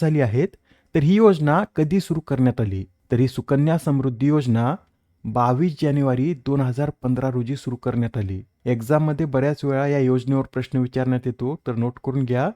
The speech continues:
ही योजना बावीस जानेवारी दोन हजार पंधरा रोजी बेटी बचाओ बेटी पढाओ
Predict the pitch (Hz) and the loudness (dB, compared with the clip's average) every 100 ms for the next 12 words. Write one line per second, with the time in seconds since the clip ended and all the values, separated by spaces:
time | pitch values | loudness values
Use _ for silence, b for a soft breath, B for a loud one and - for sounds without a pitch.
0 | - _ _ 139 143 147 147 160 160 131 | -8 _ _ 2 6 4 4 0 2 2
1 | 135 170 147 147 151 143 147 139 139 135 | 2 0 0 0 0 0 -2 0 0 -2
2 | 135 135 127 127 131 110 123 190 - _ | -4 -2 0 0 -2 -2 -4 -4 -8 _
3 | _ - 117 131 185 160 170 180 175 143 | _ -2 2 2 2 0 0 0 0 0
4 | 135 156 147 131 127 147 | -2 -4 -2 0 2 0